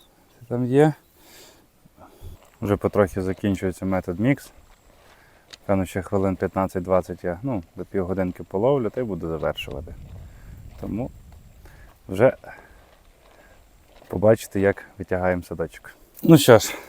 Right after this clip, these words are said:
такий невеличкий результат. Ну, за шість штучок було що кинути в садочок.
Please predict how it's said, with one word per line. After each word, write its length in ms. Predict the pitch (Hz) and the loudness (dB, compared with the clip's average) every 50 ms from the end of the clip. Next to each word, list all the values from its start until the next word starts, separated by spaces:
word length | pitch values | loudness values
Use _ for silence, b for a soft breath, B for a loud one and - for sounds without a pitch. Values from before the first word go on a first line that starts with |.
| B B | B B
такий 360 | - 120 107 - 143 131 104 - - - B B B B B B B B B - | -4 -2 4 6 6 6 6 2 -6 -12 B B B B B B B B B 0
невеличкий 540 | 123 127 120 127 127 139 120 - - 123 117 | 2 6 6 8 8 8 6 6 2 2 4
результат. 760 | 110 113 107 95 107 101 - 110 98 95 - - - - - _ b b b b b b b b b b b b b b b b b _ | 6 6 4 4 2 6 8 8 8 8 6 -2 -12 -14 -14 _ b b b b b b b b b b b b b b b b b _
Ну, 180 | - 208 143 104 - B B B B B B B B B B B | 6 6 6 6 2 B B B B B B B B B B B
за 180 | 113 113 120 127 | -4 2 4 4
шість 280 | 113 - - 139 117 - | 4 6 4 4 4 4
штучок 360 | - - 147 139 - 117 - - b b b b b b _ | 4 4 4 4 2 -2 -4 -4 b b b b b b _
було 280 | 110 101 117 113 117 107 | -2 0 4 4 4 4
що 140 | - - 101 | 2 -2 -2
кинути 300 | - 110 104 101 - 104 | 0 0 0 0 0 -4
в 80 | 87 | -4
садочок. 400 | - - 101 95 92 90 - - | -4 -2 0 0 0 0 -2 -14